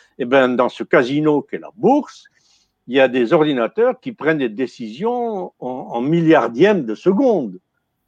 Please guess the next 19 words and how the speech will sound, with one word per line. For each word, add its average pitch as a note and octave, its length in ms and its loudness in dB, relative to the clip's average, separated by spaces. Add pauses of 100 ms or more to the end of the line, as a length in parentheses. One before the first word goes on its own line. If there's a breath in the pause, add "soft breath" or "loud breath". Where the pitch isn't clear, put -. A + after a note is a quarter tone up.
(160)
en A#2+ 120 -4
nanoseconde. E3+ 960 2 (680)
Alors, A#2 300 0
euh, A2+ 140 -2
écoutez, C#3+ 320 -4
il D3+ 40 6
n'y C3 60 6
a B2 60 4
aucun D#3 240 2
cerveau B2+ 420 -2
humain F#3+ 540 -4 (400)
qui - 120 -10
peut D#3 180 0
comprendre D3 600 0
ce - 100 -20
que C3+ 120 -4
c'est F3+ 180 -2
qu'une B2+ 180 -6
nanoseconde. A#2+ 760 -2